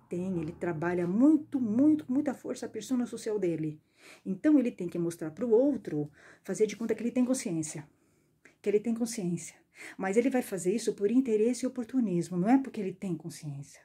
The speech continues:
porque ele sente culpa, tá? Ele não sente culpa.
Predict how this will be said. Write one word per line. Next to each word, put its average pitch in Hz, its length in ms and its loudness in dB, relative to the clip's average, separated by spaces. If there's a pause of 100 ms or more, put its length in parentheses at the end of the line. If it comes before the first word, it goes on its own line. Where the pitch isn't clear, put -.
porque - 140 -18
ele 151 80 -10
sente 160 260 -8
culpa, - 340 -20 (280)
tá? 156 260 -10
Ele 202 220 0
não 269 100 10
sente 233 380 0
culpa. 147 400 -16